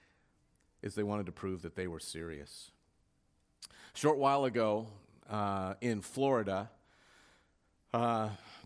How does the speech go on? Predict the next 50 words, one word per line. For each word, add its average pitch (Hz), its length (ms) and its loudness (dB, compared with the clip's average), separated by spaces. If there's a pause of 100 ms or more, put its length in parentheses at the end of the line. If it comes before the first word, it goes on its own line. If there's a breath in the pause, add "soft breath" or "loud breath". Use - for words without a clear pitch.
(100)
early 139 320 6
in 120 80 2
the 113 80 0
two 131 160 -2
thousands, 107 840 0 (140)
uh, 104 380 0
a 110 120 2
youth 139 320 2
pastor 113 460 -2
was 110 140 0
trying 135 340 -2
to 110 60 -6
talk 131 300 0
about 107 180 -4
the 98 80 -8
seriousness 135 920 0
of 107 120 -4
sin 104 320 -2
and 95 100 -4
how 113 100 2
one 117 320 0
choice 117 420 -2
can 104 220 -4
ruin 123 320 0
you. 80 160 -8 (800 loud breath)
And 139 120 2
he 156 60 4
had 170 100 4
a 131 40 2
pistol 196 460 2
that 139 120 4
he 147 80 4
had 135 140 4
loaded 156 480 4
with 139 140 4
a 131 40 4
blank, 123 520 2
and 127 120 2
he 135 60 2
was 131 120 2
showing 170 380 2
them 123 160 4
that 123 120 2
it 110 60 -2
was 123 160 0
like 143 200 2
having 139 280 0
a 123 60 4
Russian 127 560 2
roulette 131 640 4